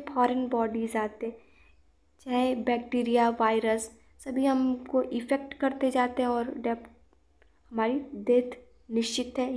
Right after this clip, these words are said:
यह एक ऐसी बीमारी है जो सेक्सुअलिटी के कारण फैलती है। और तो बहुत से कारण हो गए एड्स फैलने के, लेकिन जो मेन कारण है वो फिजिकल रिलेशनशिप, सेक्सुअलिटी के कारण ही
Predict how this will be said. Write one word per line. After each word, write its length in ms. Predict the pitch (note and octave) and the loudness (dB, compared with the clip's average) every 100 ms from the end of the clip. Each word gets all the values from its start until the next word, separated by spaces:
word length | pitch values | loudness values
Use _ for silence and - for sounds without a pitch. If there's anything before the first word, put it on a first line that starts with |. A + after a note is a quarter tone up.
| A#3 | -4
यह 260 | D4 D#4 - | -4 -2 -4
एक 200 | C4+ C#4 C4+ | -4 -4 -4
ऐसी 300 | C4 - D4 | -2 2 2
बीमारी 540 | C#4 B3 A#3+ A#3+ A#3 | 4 2 0 0 0
है 100 | B3 B3 - - - - | -2 -6 -20 -20 -20 -6
जो 200 | C#4 C#4+ C#4+ - - - | 2 2 2 -12 -16 -10
सेक्सुअलिटी 1000 | - C4 C4+ - C4+ B3+ B3+ B3 C4+ C4+ C#4 - - - | -4 -2 -2 0 2 2 0 0 2 2 -2 -14 -20 -6
के 100 | B3 | -4
कारण 340 | B3 A#3+ A#3+ A#3+ | 0 0 0 -2
फैलती 560 | - A#3+ A3+ A3+ A3 A3 | -6 0 0 0 -4 -2
है। 120 | A3 A3 - _ _ _ _ _ _ _ _ _ _ - | -2 -4 -20 _ _ _ _ _ _ _ _ _ _ -12
और 60 | C#4 | -2
तो 140 | C#4+ C#4+ | -2 2
बहुत 320 | B3+ C4 C4+ | 4 4 4
से 80 | C4 | 0
कारण 340 | B3 A#3 A#3 | 2 0 2
हो 80 | A3+ | 2
गए 200 | A3 E3+ - | 2 0 2
एड्स 400 | - A#3 - - _ | 0 0 -6 -8 _
फैलने 320 | A#3+ A3+ A3+ A3+ | -2 0 2 0
के, 160 | C4 - - - | -4 -6 -16 -2
लेकिन 260 | C4+ C4+ C#4 | 0 4 4
जो 100 | D4 | 6
मेन 380 | C4 B3+ D4+ D#4+ | 4 6 8 6
कारण 360 | - A#3+ A#3+ A#3 | 4 0 0 0
है 60 | A#3 | 0
वो 160 | A#3+ C#4 - - - _ _ _ _ _ _ | 2 0 -2 -18 -20 _ _ _ _ _ _
फिजिकल 540 | C#4 C4 C4 C#4 E4+ D#4+ | -4 -2 0 4 4 6
रिलेशनशिप, 840 | C#4 C4+ C4+ - C#4+ C#4 A#3 - | 4 4 2 4 2 2 -4 -6
सेक्सुअलिटी 840 | - C4+ C4+ - C#4 B3+ - C#4+ | -4 -4 -4 -2 -2 -2 -2 -2
के 160 | C#4+ B3+ | 0 -2
कारण 340 | B3 A#3+ | 0 -2
ही 60 | B3 | 0